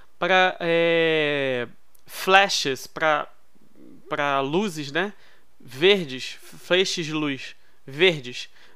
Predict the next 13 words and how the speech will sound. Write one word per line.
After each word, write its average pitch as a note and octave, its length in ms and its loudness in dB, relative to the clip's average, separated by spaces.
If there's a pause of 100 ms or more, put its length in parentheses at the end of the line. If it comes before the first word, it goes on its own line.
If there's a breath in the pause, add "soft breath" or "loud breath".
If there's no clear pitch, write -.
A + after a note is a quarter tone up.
(100)
dos E3 480 2
meteoros F3+ 600 2
geminídeos F#3 880 -2 (680 soft breath)
no E3+ 800 2 (100)
pôr A3+ 220 2
do A#3+ 80 -2
sol B2+ 480 0 (560 soft breath)
e F#3 80 -2
possivelmente G3+ 840 0
também, F#3+ 560 0 (680 soft breath)
é, D3 1120 2
um F3 120 -4
cometa F3+ 680 0